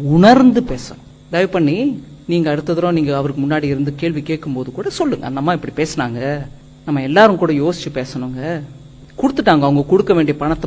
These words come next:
முதல்லயே கொடுத்துட்டாங்க. இந்த டீம் வந்து பார்த்துட்டு போன பிறகு நீங்களும் அதுக்கு கலந்து ஆலோசனை பண்ணி உங்களுக்கு கு-, வே-, சொல்ல வேண்டியதெல்லாம் சொன்ன பிறகு அவங்க போய் ப்ரொசீஜரலி என்ன பண்ணுவோ பண்ணுவாங்க. உங்க அப்பாவும் போய் பிரதமரை பார்த்துட்டு வந்திருக்காங்க, அதனால பண்ணுவாங்க. அதனால கொஞ்சம்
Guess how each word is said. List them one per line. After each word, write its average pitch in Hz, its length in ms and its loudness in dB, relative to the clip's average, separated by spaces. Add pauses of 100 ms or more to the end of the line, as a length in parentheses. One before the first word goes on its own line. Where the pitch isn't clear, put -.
முதல்லயே 147 340 0
கொடுத்துட்டாங்க. 156 460 -4 (200)
இந்த 233 120 2 (140)
டீம் 330 320 8
வந்து 226 240 4
பார்த்துட்டு 226 340 2 (100)
போன 175 240 2
பிறகு 214 200 0 (140)
நீங்களும் 285 380 8
அதுக்கு 196 220 4 (100)
கலந்து 190 340 4
ஆலோசனை 180 420 2
பண்ணி 185 260 0
உங்களுக்கு 175 280 2
கு-, 160 180 -6
வே-, 180 300 2
சொல்ல 208 240 2
வேண்டியதெல்லாம் 156 480 0
சொன்ன 196 260 2
பிறகு 156 300 0 (440)
அவங்க 196 200 2 (100)
போய் 170 220 2 (220)
ப்ரொசீஜரலி 285 720 4
என்ன 196 200 0
பண்ணுவோ 160 240 0 (140)
பண்ணுவாங்க. 190 360 -4 (120)
உங்க 180 260 -4
அப்பாவும் 214 460 2
போய் 190 200 4 (260)
பிரதமரை 151 440 0
பார்த்துட்டு 139 300 -6
வந்திருக்காங்க, 120 420 -8 (320)
அதனால 226 260 -6
பண்ணுவாங்க. 302 360 -2 (200)
அதனால 240 200 -8 (100)
கொஞ்சம் 165 340 -2